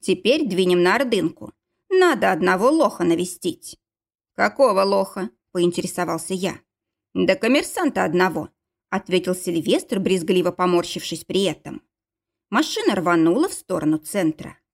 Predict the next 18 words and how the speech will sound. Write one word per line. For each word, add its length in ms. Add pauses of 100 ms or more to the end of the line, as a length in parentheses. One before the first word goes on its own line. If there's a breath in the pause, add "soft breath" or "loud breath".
(800)
Ордынка 580
оказалась 560
неширокой 540
улицей, 580 (300)
берущей 420
своё 320
начало 560
чуть 260
ли 60
не 160
у 60
стен 320
Кремля. 420 (500)
Не 140
доезжая 540
до 100
метро 320
Новокузнецкая, 920